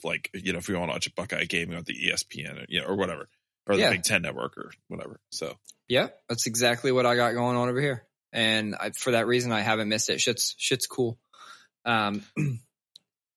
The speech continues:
Speaker 2: speaking of cool, I've wanted to have this conversation so many times, and I forget to put it on the board. <laughs> And I know you're, you're looking at it like, "Where the fuck is he going with this?"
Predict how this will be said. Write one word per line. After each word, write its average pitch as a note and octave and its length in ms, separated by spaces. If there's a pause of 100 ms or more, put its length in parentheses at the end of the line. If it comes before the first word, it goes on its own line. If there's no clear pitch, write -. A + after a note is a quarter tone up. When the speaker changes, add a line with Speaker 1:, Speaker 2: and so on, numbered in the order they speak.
(120)
Speaker 2:
speaking A2+ 480
of F#2 120
cool, G2+ 400 (1700)
I've C#3 240
wanted D#3+ 260
to B2+ 60
have B2+ 200
this A#2 180
conversation G#2+ 840 (260)
so C#3+ 380
many C#3 280
times, F#2+ 560 (100)
and A2 100
I A2 100
forget A2+ 520 (1160)
to C3+ 120
put A#2 200
it A2 100
on G2+ 120
the F#2+ 60
board. F2 460
<laughs> - 40 (400)
And D3+ 140
I B2 80
know B2+ 120
you're, B2+ 200
you're C3 180
looking C#3+ 320
at A#2+ 120
it A#2+ 120
like, G#2 380 (280)
"Where C#3 100
the A#2 100
fuck C3 400
is A#2+ 100
he B2+ 120
going A2 340
with G2+ 140
this?" G2+ 400